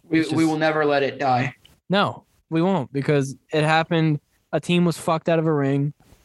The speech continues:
Speaker 2: I wrote a blog <laughs> post about it, like, three summers ago. Uh, if you go back and watch the YouTube footage, it is egregious how rigged that game was. Um, who knows how many other games he rigged? That was just, like, the highest profile game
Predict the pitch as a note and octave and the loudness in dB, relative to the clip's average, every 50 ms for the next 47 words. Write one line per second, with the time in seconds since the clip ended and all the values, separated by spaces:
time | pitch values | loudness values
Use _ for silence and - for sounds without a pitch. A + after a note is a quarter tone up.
0 | _ _ _ _ - D3+ D#3 D#3+ D#3 D#3 D3 C#3+ D3 D3 D3+ D#3+ E3 F3 E3+ D#3 | _ _ _ _ -4 -2 0 0 0 0 0 0 0 0 0 0 0 0 0 0
1 | - - F3+ D3+ D#3 C3+ C#3 D3+ D#3 D#3 D3+ D3 C#3+ C#3 - - D3+ D3 C#3 - | -2 -2 0 0 0 0 0 0 0 2 2 0 0 -2 -2 -2 -2 -2 0 0
2 | C#3+ C#3 C#3 C3+ C3+ C3+ B2+ C3 B2+ B2+ B2+ B2+ - _ _ _ _ - - - | -2 0 0 -2 -2 -2 0 0 2 2 0 -2 -6 _ _ _ _ -20 -20 -20
3 | - _ _ _ - C#3+ C#3 C3+ C#3 C3+ C3+ C3 - C#3+ D3+ D#3+ D#3 D#3 D#3 D#3 | -20 _ _ _ -4 -2 0 0 0 0 -2 -2 -4 -4 -2 -2 0 2 2 2
4 | D#3+ D#3 D#3 C#3+ C3+ C#3+ D3 D3+ C#3+ - - D#3 D3 C#3 C#3 C#3+ C#3+ C#3 - D3 | 0 0 -4 -2 0 0 0 0 -2 -4 -6 -4 -2 0 2 0 0 0 -2 -2
5 | C#3+ C#3 C3+ C3+ C#3 C3+ C3+ C3 C3 C3+ C#3 - - - _ _ _ _ - - | -2 -2 -2 -2 0 0 2 0 0 -2 -4 -10 -12 -14 _ _ _ _ -20 -20
6 | - _ _ _ _ _ _ _ _ - D3 C#3+ C#3 C3+ C3+ C3+ C3+ - - D3 | -20 _ _ _ _ _ _ _ _ -2 0 2 2 0 0 -4 -8 -8 -4 -4
7 | D#3 D3+ D3 D3 D3 D3 C#3+ C#3+ C3 B2 B2+ - - - - - - _ _ _ | -2 0 0 2 2 2 2 0 0 -2 -2 -4 -6 -8 -10 -12 -14 _ _ _
8 | _ - - - _ _ - D3 C3+ B2+ C3 C3 C3 B2+ C3 A#2+ G#2+ A#2 A#2+ B2+ | _ -20 -20 -20 _ _ -2 -2 0 2 2 2 2 0 0 -2 -2 0 0 0
9 | B2+ B2+ B2 B2 B2 A#2+ - - - _ - - - - _ _ - - - - | 2 2 2 2 0 -2 -4 -8 -16 _ -20 -20 -20 -20 _ _ -20 -20 -20 -20
10 | _ _ _ _ _ _ _ - B2+ C3 B2 B2 A#2+ A2+ A2+ A2 G#2+ G#2 G#2+ G2 | _ _ _ _ _ _ _ -4 -2 0 2 2 2 2 2 0 0 -2 -4 -6
11 | F#2+ - _ _ _ _ _ _ _ - C#3+ C#3+ C#3+ C#3 C#3 C3 C#3 C3 C3 B2+ | -8 -12 _ _ _ _ _ _ _ -6 -4 -2 0 0 0 0 2 2 2 2
12 | B2 B2 B2 B2 A#2+ A2 A#2+ A#2 A2+ A#2 A2+ A2+ G#2+ A2 A2 A2+ A2+ A#2 - - | 2 2 2 0 0 0 0 0 2 2 2 2 2 2 2 2 0 -4 -6 -2
13 | B2 B2 C3 C3 B2 B2+ A#2+ - - - - F#2+ A2 A2+ - A2+ A#2+ A#2+ A#2 G#2+ | 0 2 2 2 0 -2 -4 -4 -4 -4 -2 -2 0 0 0 0 2 2 2 0
14 | - - - A#2 A2 A2 - A2 G#2+ G#2+ G#2+ G#2+ G#2+ A2 A2 G#2+ G#2+ G#2 G#2 G2+ | -2 -2 -2 -2 -2 -2 -2 -2 0 0 0 0 0 0 0 0 2 2 2 0